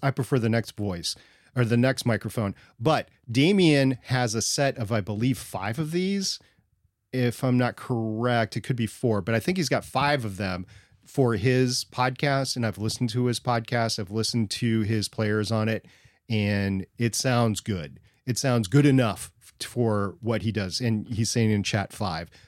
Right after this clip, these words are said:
five is correct. So the Z D M one goes for, like, eighty bucks, I believe, because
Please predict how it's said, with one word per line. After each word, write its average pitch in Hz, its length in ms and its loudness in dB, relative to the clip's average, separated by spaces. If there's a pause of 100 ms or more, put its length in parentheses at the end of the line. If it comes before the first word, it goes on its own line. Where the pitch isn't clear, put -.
five 104 200 -2
is 101 120 -6
correct. 98 380 -4 (260)
So 120 360 0 (200)
the 135 100 2
Z 170 180 -2
D 214 140 0
M 165 100 4
one 143 280 4
goes 139 320 2
for, 135 180 0
like, 104 300 0 (560)
eighty 123 220 2
bucks, 110 340 0
I 139 80 0
believe, 160 440 -2 (260)
because 127 680 2